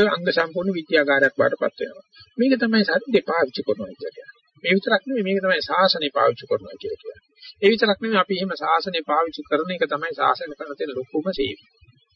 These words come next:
ඒ වගේම තමයි අපි මේ ශරීරයේ එවැනි ධාතු මනසිකාර වශයෙන් කඩාන ඇතුළට යන්නේක තමයි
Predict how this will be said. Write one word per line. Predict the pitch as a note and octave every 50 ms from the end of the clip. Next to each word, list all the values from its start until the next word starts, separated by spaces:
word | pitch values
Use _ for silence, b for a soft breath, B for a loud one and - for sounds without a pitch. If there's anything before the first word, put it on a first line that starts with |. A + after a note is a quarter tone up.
| _ _ _ _ _ _
ඒ | - E3+ E3+
වගේම | D#3 D3 E3+ G#3 A#3+ A3+
තමයි | G3+ F#3 E3+ D#3+ D3+
අපි | D3 D3 D#3 D3
මේ | C#3 C#3 C#3
ශරීරයේ | - C3+ C3+ C#3+ D3+ D3 D3+ D3+ C3+ A#2 B2
එවැනි | C3 C#3 D3 D3+ C#3+ B2
ධාතු | A2+ - A2+ B2+ - - -
මනසිකාර | D#3 D#3+ D#3 - - - D3+ D3+ D3 D3
වශයෙන් | D3+ D3 C#3+ D3 C#3+ C#3+
කඩාන | - C#3 C#3 D3+ D3 D3
ඇතුළට | C#3 C3 - D3+ C#3+ - C#3+
යන්නේක | A#2+ A#2 B2 D3 F3+ G#3 G#3+
තමයි | G3+ - A2+ G#2+ A2+ A#2+ C#3